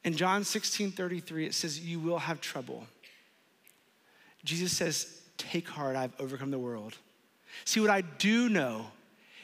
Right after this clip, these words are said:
is that in the midst of our suffering, Jesus is present, and he's working to refine us, to make us into his image, so that we can have a lasting impact in the world. So here's what I want you to know today.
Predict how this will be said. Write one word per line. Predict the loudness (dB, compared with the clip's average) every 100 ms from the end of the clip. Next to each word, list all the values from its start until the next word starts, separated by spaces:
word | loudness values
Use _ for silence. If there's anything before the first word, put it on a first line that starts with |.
| 2
is | 2
that | 4
in |
the | 4
midst | 4 4 4
of |
our | 4 4
suffering, | 2 0 0 -2 -2 -2 -4 -12 -20 -20 -20 -20 -10
Jesus | -2 0 2 0
is | -2
present, | -6 -6 -6 -6 -8 -14 -20 _ -20 _ _ _ -20 -10 -2
and | 2
he's | 2 0
working | 0 0 0 -2
to | -2 -4
refine | -4 -4 -2 -2
us, | -2 -6 -8 -8 -10 -18 _ _ _ _ _ -20 _
to | 0
make | 2 4
us | 2 0
into | -2 -2
his | 0 -2 -2
image, | 0 0 0 -2 -2 -8 -20 -20 _ _ _ _ _
so | -4 0
that |
we | 2
can | 4
have | 4 6
a |
lasting | 4 4 4 0
impact | 0 -2
in | -2
the | 0
world. | 2 2
So | 0 2
here's | 2 4
what |
I | 2
want | 2 0
you | 0
to |
know | 0 0
today. | -2 -2 -4